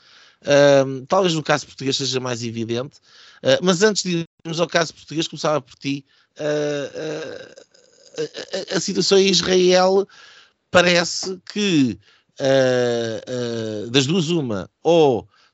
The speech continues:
de facto, ah, os israelitas estão a delinear, ah, com maior precisão e eficácia, ah, o ataque, precisão a qual não foram capazes de ter na defesa, não é?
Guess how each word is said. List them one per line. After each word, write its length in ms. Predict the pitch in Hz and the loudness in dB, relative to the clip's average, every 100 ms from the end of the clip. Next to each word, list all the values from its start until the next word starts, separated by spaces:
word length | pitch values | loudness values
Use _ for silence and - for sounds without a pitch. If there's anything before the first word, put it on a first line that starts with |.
| _ | _
de 80 | - | -2
facto, 640 | 165 123 _ 117 110 - | -2 -2 _ -10 -8 -8
ah, 320 | 127 120 120 - | -6 -4 -6 -8
os 160 | 120 | -4
israelitas 640 | 131 120 123 120 127 117 107 | -2 -2 -4 -6 -6 -8 -8
estão 640 | - 139 131 120 107 101 | -4 0 0 0 -6 -10
a 340 | 107 107 107 | -8 -6 -6
delinear, 800 | 104 113 131 127 127 131 127 113 98 87 _ _ _ _ | -8 -4 -4 -4 -4 -2 -2 -2 -6 -12 _ _ _ _
ah, 220 | 110 107 110 | -16 -14 -6
com 140 | 170 | -4
maior 400 | 147 139 135 135 | 0 0 2 0
precisão 640 | 113 - - 117 131 127 117 | -2 -10 -8 -2 0 0 -4
e 80 | |
eficácia, 1040 | 117 - 117 135 127 113 - 104 98 92 - | -8 -10 -4 0 0 -2 -6 -6 -6 -8 -10
ah, 320 | 110 107 104 101 | -8 -6 -6 -2
o 160 | 123 | 0
ataque, 640 | 120 123 131 120 - 92 - _ 80 76 _ _ _ _ _ _ _ _ _ _ _ _ _ _ | 0 2 0 0 -8 -20 -20 _ -20 -20 _ _ _ _ _ _ _ _ _ _ _ _ _ _
precisão 380 | - 117 113 120 | -14 -8 -8 -8
a 60 | 117 | -6
qual 240 | 127 117 | -4 -4
não 100 | 113 | -6
foram 240 | - 113 | -14 -14
capazes 460 | 104 107 - 113 - | -12 -12 -8 -8 -8
de 80 | - | -12
ter 140 | 123 110 | -10 -10
na 520 | 92 90 69 101 110 113 | -10 -16 -16 -10 -6 -6
defesa, 600 | - 120 127 156 180 180 | -6 -2 0 0 -4 -10
não 240 | 127 107 | -8 -6
é? 300 | 107 131 | -6 -6